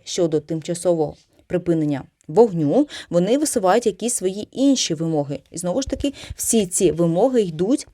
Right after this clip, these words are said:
в нас ось тут по сімці мечів. Це знову ж таки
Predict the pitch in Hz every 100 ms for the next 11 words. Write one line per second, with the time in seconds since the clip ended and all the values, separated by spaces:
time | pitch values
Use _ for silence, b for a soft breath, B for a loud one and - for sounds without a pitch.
0 | - 170 160 240 - - 160 160 - 214
1 | 269 - _ 190 180 - - 175 175 165
2 | 175 175 170 139 - B B B _ -
3 | 220 196 196 269 - 240 254 269